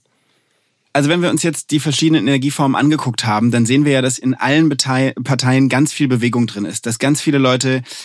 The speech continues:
hundertachtzig Grad Wenden hinlegen, plötzlich, äh, Dinge sagen, die vor ein paar Wochen noch unvorstellbar gewesen wären für Politiker X Y. Wie bewertet ihr das, dass, äh, die Krise, der Krieg jetzt gerade so viel Bewegung auch in deutsche Partei- und Energiepolitik bringt?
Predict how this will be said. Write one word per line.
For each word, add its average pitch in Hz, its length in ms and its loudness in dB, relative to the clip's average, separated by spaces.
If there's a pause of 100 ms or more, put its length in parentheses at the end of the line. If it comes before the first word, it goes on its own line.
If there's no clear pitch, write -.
(160)
hundertachtzig 139 480 -2
Grad 131 260 -2
Wenden 131 240 0
hinlegen, 120 640 2
plötzlich, 131 460 -2
äh, 127 140 2
Dinge 135 260 2
sagen, 123 320 2
die 123 80 0
vor 151 140 0
ein 127 40 -2
paar 120 200 0
Wochen 127 220 2
noch 123 120 2
unvorstellbar 131 600 0
gewesen 127 360 2
wären 127 240 2
für 123 200 -4
Politiker 127 440 0
X 80 140 -4
Y. 135 460 0 (480)
Wie 151 140 0
bewertet 143 340 -2
ihr 120 100 0
das, 104 360 -4
dass, - 320 -4
äh, 120 260 0
die 117 140 -4
Krise, 135 380 0
der 113 120 -2
Krieg - 420 -2
jetzt 123 200 -4
gerade 123 280 0
so 127 100 -2
viel 131 180 -2
Bewegung 120 440 0
auch 110 220 -4
in 117 340 0 (300)
deutsche 120 300 0
Partei- 135 420 -2
und - 100 -4
Energiepolitik 113 640 -4
bringt? 98 380 -14